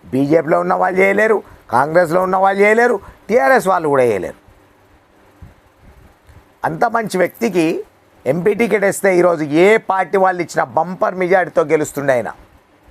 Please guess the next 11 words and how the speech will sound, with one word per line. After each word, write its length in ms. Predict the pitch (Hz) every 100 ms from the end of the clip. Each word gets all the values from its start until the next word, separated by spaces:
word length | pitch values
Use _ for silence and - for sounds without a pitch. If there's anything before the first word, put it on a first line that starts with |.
| - - _ _ _ _ _ _ _ _ - - -
పార్టీలకు 600 | 156 208 - 233 220 202
అతీతంగా, 600 | 185 226 214 208 165 101 - _ _ - - 151
పార్టీలను 520 | 185 196 233 226 202
లెక్క 360 | 190 208 202 196
చేయకుండా, 440 | 214 220 214 180
ఎందుకంటే 520 | 175 208 175 214 202
ఆ 180 | 196 190
రోజులలో 500 | 190 202 208 208 202
సోషల్ 420 | - 180 175 202
మీడియా 420 | 196 190 190 180
లేదు. 380 | 151 175 208 165